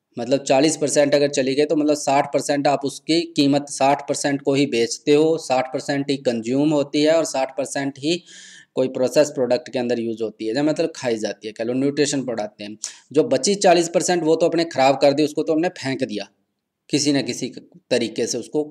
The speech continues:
ख़राब हुई और वो ख़राब मिली, म-, मतलब उसकी कोई अपने को वैल्यू नहीं है उस चीज़ की, ना तो उससे कोई पैसे मिले आपको, ना ही वो न्यूट्रिशन के अंदर यूज़ हुई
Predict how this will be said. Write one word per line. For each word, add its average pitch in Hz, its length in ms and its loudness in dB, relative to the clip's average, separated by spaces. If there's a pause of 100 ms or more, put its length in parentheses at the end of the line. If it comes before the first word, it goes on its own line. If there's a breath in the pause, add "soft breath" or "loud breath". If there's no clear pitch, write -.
(260)
ख़राब 123 320 2
हुई 143 160 4 (380 loud breath)
और 135 100 2
वो 143 160 -2 (580)
ख़राब 135 340 2
मिली, 127 460 -2
म-, 127 220 -2
मतलब 139 240 0
उसकी - 280 -4
कोई 147 140 4
अपने 143 200 2
को 147 100 -2
वैल्यू 131 340 4
नहीं 113 180 -2
है 92 120 -16 (180)
उस - 220 -12
चीज़ 113 240 -6
की, 117 100 -6
ना 123 140 -2
तो 143 140 2
उससे 143 240 0 (320 loud breath)
कोई 139 140 0
पैसे 135 340 2
मिले 147 220 6
आपको, 143 440 2 (520 soft breath)
ना 139 160 2
ही 165 100 6
वो 165 160 8
न्यूट्रिशन 143 560 2
के 147 100 0
अंदर 127 240 2
यूज़ 110 280 -4
हुई 104 160 -16